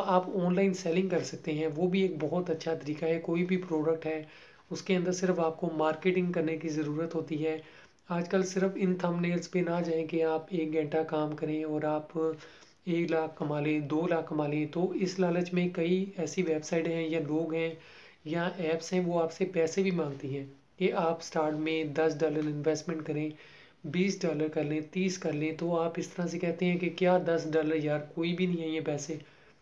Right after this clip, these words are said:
ये तो मैं ऐसे करके दे दूंगा, तो उसके बाद मुझे इतने पैसे start हो जाएंगे। इंसान लालच में आ जाता है।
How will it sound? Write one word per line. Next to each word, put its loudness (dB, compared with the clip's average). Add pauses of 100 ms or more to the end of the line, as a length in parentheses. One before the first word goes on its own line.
(100)
ये -2
तो -2
मैं 4
ऐसे 4
करके 2
दे 2
दूंगा, 0
तो 0
उसके -2
बाद 0
मुझे 0
इतने 0
पैसे -2
start 0
हो 2
जाएंगे। 0
इंसान -4
लालच 2
में 0
आ 0
जाता -6
है। -10